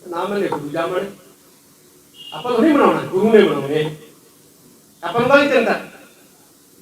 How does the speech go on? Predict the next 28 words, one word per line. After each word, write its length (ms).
ਜਦੋਂ 160
ਗੁਰੂ 260
ਅੱਗੇ 120
ਅਰਦਾਸ 380
ਕਰਤੀ, 560
ਤੇ 80
ਫਿਰ 140
ਜਿਹੜੇ 260
ਗੁਨਾਹ 300
ਮਨਾਉਣੇ, 340
ਗੁਰੂ 280
ਨੇ 120
ਮਨਾਉਣੇ, 280
ਆਪਾਂ 300
ਨਹੀਂ 100
ਮਨਾਉਣੇ। 300
ਆਪਾਂ 180
ਤਾਂ 100
ਬੋਲਣੇ 440
ਆ।" 200
ਤੇ 100
ਉਹੀ 240
ਗੱਲ 180
ਹੋਈ 160
ਹੈ, 60
ਗੁਰੂ 260
ਨੇ 80
ਮਨਾਤੇ। 400